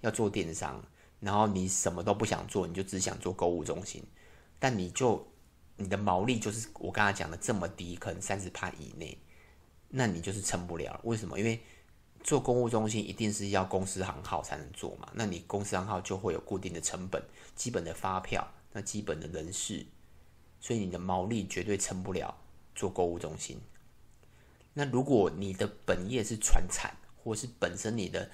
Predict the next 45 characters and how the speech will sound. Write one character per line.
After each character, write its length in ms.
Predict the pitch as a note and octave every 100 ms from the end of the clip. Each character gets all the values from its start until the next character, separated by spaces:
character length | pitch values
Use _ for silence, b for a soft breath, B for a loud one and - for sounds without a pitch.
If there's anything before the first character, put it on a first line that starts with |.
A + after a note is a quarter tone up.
| B B B -
呃， 280 | F#3+ - E2
主 180 | - G#2
要 120 | C#3
营 240 | - G2+
收 280 | G2+ A2+ G#2
根 200 | - B2
本 160 | G2+ F#2
就， 240 | G#2+ F2+ - - - -
应 80 | -
该 100 | C3+
是 80 | C3
说 140 | C3+
好， 260 | B2+ F2 - B
你 200 | F#2 F#2 - -
百 140 | F#2+
分 180 | F#2+ B2
之 80 | C3
九 180 | C3+ D#2
十 160 | -
九 160 | A#2 F2
的 120 | F2+
营 200 | E2 F2
收 200 | F#2 G2
都 160 | F#2+ F#2+
是 120 | G2
实 360 | - - D#2+
体， 240 | E2 - - - b b b
但 180 | - B2
你 120 | F#2
只 160 | F2+ G2+
有 120 | G2
一 80 | -
趴 320 | - - A2+
的 100 | G2
营 160 | D#2 F#2+
收 180 | G2+ F#2+
是 120 | G2
来 120 | E2+
自 140 | G2
于 80 | E2+
网 260 | E2 E2+ G2
络， 160 | G2 - B B B
那 100 | B2+
这 180 | - C#3+
种 240 | A2+ E2